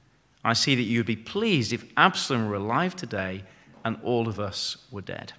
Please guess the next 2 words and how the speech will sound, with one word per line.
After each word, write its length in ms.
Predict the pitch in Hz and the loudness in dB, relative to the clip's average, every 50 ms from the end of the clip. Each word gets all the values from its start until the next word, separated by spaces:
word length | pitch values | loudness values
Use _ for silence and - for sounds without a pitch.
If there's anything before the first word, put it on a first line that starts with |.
| - _ _ _ _ _ _ _ _ _ _ _ _ _ _ _ _ _ _ _ _ _ _ _ _ _ _ _ - - - | -20 _ _ _ _ _ _ _ _ _ _ _ _ _ _ _ _ _ _ _ _ _ _ _ _ _ _ _ -12 -2 0
Only 240 | 139 147 165 165 143 | 2 2 4 2 0
Joab 500 | 117 - - 139 139 110 95 85 95 - | 0 4 6 8 8 8 6 4 0 -2